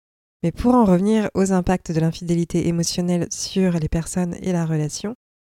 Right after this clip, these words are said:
eh bien tout à l'heure j'évoquais la perte de confiance.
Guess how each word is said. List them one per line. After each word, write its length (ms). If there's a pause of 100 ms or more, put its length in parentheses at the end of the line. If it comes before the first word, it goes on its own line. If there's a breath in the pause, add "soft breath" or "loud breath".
(140)
eh 40
bien 140
tout 180
à 60
l'heure 240
j'évoquais 460
la 100
perte 340
de 140
confiance. 600